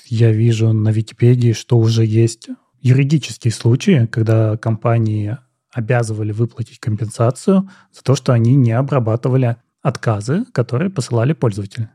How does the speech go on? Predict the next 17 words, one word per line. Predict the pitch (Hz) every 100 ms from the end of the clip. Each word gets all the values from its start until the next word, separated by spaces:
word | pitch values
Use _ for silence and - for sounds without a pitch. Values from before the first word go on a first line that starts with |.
| _ _
Но | 135 113 -
как | 131 127
они | 120 117
это | 110 107
определяли, | - 107 110 107 165 143
я | 113
не | 143
знаю. | 135 127 104 - - _ _
Вот | - 120
в |
данном | 113 143 117
случае, | - 123 120
например, | 113 117 110 110
ссылаются | - 120 113 104 104 120
на |
компанию | - 110 120 110 107
Сем-, | - 120